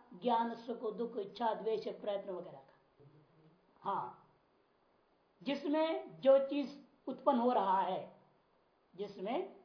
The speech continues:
जो चीज साक्षात उत्पन्न होता है, उसको हम समवाय कारण कहते हैं, और जो उसे सहयोगी हो जाता है, उसका असमवाय कारण कहते हैं।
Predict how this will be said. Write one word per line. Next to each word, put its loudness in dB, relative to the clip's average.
जो 2
चीज -8
साक्षात 8
उत्पन्न -4
होता 0
है, -2
उसको -2
हम -2
समवाय 0
कारण -4
कहते -12
हैं, -16
और 10
जो 2
उसे -2
सहयोगी 4
हो 12
जाता 2
है, -4
उसका 2
असमवाय -4
कारण -12
कहते -20
हैं। -20